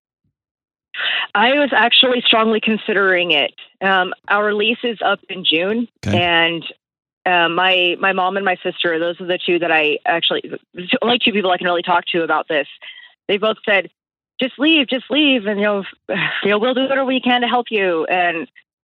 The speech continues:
Speaker 1: <sighs> and so I've been strongly considering leaving, um, when the lease is up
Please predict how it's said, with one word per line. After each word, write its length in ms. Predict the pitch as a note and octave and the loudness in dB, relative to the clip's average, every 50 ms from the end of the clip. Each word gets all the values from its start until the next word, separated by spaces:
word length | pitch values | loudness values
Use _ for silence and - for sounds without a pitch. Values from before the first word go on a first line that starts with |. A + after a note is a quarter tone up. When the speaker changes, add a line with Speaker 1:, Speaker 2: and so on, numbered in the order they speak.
| _ _ _ _ _ _ _ _ _ _ _ _ _ | _ _ _ _ _ _ _ _ _ _ _ _ _
Speaker 1:
<sighs> 320 | - - - - - - - | 0 2 2 4 2 2 2
and 180 | - G3 G3+ F#3+ | 0 -2 -2 0
so 200 | - A3+ A3+ A3 A3 | 0 2 2 2 2
I've 240 | - G#3+ G#3 F#3 | 2 0 0 -2
been 160 | - A#3 A3 G#3+ | -4 -4 -4 -2
strongly 320 | - A3+ G#3+ A3 A3 G#3+ | -2 -2 -2 0 -2 -2
considering 540 | A3 - G#3+ G3 - A3+ G3 G#3+ G#3 G3 G3 | -2 -2 -4 -4 -2 0 0 0 0 0 0
leaving, 560 | G3 G3+ B3 B3+ G3 E3 E3 E3 E3+ E3+ - | 0 0 0 2 0 0 0 -2 -4 -4 -2
um, 240 | - F#3 F3+ F3+ F3+ | 0 2 2 2 0
when 140 | F#3 F#3 G3+ | 0 -2 -2
the 80 | G3+ G3 | -2 -2
lease 220 | F#3+ G3+ B3 - - | 0 -2 -2 -2 -2
is 180 | D#3+ D#3 C#3+ | -2 -2 0
up 220 | C#3 A2+ G2+ F#2 | 0 2 2 0